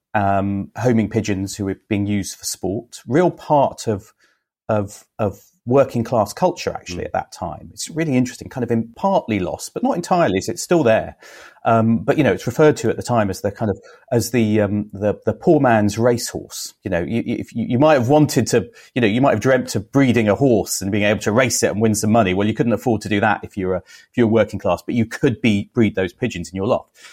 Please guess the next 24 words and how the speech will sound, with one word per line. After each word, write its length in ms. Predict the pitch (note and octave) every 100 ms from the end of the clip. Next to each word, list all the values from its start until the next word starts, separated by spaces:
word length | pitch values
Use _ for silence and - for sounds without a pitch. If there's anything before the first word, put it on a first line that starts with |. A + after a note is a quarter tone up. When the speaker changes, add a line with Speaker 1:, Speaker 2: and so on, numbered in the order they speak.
| -
Speaker 1:
So 100 | F3+
it's 100 | -
become 360 | F3+ - C4+
a 40 | A#3+
huge 300 | - C3+ -
sport. 360 | - D#2+ F2+ _ _ _ _ _ _
And, 400 | D3 D3 D#3 D3 - -
uh, 100 | C3+ A3
at 120 | -
the 60 |
start 380 | A3 B3 A#3 -
of 80 | C#3+
the, 220 | C#3 B2+ _
the 100 | B2
war, 360 | A#2+ D3+ C3 F#2+
there 140 | C3
is 140 | D#3+ -
this 160 | C#3+
decision 400 | - C#3+ E3 C3
to 120 | A#2+ A#2+
kind 180 | D3
of 120 | C3+ -
tap 400 | - E3+ - F3+
into, 460 | F#3+ E3+ - -